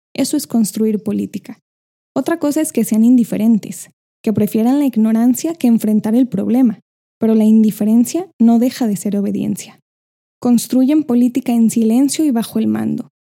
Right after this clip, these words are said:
y eso es vivir de rodillas. Terminaré el episodio ochenta agradeciendo su apoyo,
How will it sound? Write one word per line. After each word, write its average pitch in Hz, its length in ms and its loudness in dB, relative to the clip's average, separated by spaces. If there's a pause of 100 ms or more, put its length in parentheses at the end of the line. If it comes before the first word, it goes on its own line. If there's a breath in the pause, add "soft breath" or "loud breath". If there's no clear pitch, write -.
(140)
y 226 120 -2
eso 240 160 -2
es 233 80 0
vivir 214 320 0
de 214 100 0
rodillas. 214 640 -8 (720)
Terminaré 254 440 2
el 277 80 0
episodio 254 440 -2
ochenta 247 460 -2
agradeciendo 233 640 -2
su - 120 -10
apoyo, - 440 -8